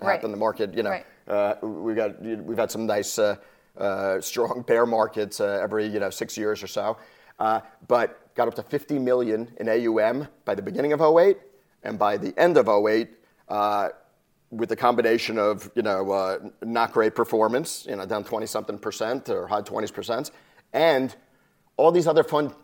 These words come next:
Speaker 2: funds put up gates and didn't let people take their money out, and we didn't, 'cause my view was like, "I don't want, I don't want somebody to be stuck in my fund if they don't wanna
Speaker 1: Right,
Speaker 2: be there."
Speaker 1: right.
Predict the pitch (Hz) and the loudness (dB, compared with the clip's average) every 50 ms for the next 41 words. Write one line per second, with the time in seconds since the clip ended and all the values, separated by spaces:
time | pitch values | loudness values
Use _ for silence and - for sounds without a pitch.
0 | _ - - 156 160 131 - - 165 147 131 113 95 - 165 160 143 104 - - | _ 0 2 4 4 2 0 2 4 4 4 4 4 6 6 6 6 4 -2 -4
1 | 120 107 131 127 135 139 127 - 143 135 - 139 117 147 135 113 135 120 123 127 | 0 2 2 2 4 2 0 0 0 -2 0 0 2 2 2 4 4 4 4 4
2 | 139 156 170 185 196 196 - - - _ _ _ _ - 117 123 127 165 196 165 | 4 4 4 4 2 2 0 -4 -18 _ _ _ _ -10 -6 -2 0 2 6 8
3 | 180 190 147 117 113 - - - _ _ _ _ _ _ - 120 - 123 143 147 | 8 8 8 4 -2 -8 -12 -20 _ _ _ _ _ _ -4 -4 0 2 4 4
4 | 127 135 127 117 101 113 110 117 139 165 131 113 110 - - 123 139 151 131 - | 6 4 4 4 4 0 0 0 0 0 0 0 -2 0 0 2 2 2 0 0
5 | - 113 113 104 98 98 - - 120 107 - 101 95 95 - 135 131 110 98 101 | -2 -2 -2 -2 -4 -4 -4 -2 -2 -2 -2 -4 -6 -2 2 2 2 2 0 -2
6 | 98 101 98 107 104 98 - - 123 135 127 110 101 - 190 196 180 - - | -4 -2 2 2 2 2 2 0 -2 0 0 0 -2 -2 -4 -6 -6 -6 -8